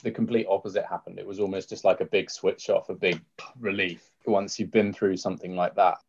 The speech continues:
I think it, it, it's very similar to if you've been working flat out in a, any sort of job and then suddenly you're on holiday, and most people just get ill. You, your body's been functioning at a really high level. You're working too hard almost. And then you relax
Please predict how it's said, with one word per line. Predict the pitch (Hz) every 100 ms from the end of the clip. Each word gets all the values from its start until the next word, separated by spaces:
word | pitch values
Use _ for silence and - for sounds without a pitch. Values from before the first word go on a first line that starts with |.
| _
I | -
think | 156 151
it, | -
it, | - 139
it's | - 131
very | 151 143
similar | 139 135 117 107
to | - 104 95 90
if | 117 -
you've | 98
been | 110 101
working | 113 113 - 92 90 95 _ _
flat | 104 90 98
out | 90 90 -
in | 92
a, | 90 - 107
any | 120 117
sort | 107 95
of | 87
job | - 92 87
and | 95
then | 98 95
suddenly | - 110 104
you're | 95 92 90
on | 87
holiday, | 110 104 92 87 - _ _ _ 101
and | 107
most | 123 131 -
people | 107 104 95
just | 90 82
get | 95 95
ill. | 98 - - -
You, | 104 113 -
your | 110
body's | 127 123 117 107
been | 110 95
functioning | - - - 92 92 92 92 -
at | -
a | - - 139
really | 147 139 117
high | 110 107
level. | 104 95 92 - _ _ _ -
You're | 110
working | 123 120 113 110
too | 127 127
hard | 107 95 90 -
almost. | 95 90 - - - _
And | 110 110
then | 117 110 104 - _ _ -
you | 101
relax | 107 131 107 - -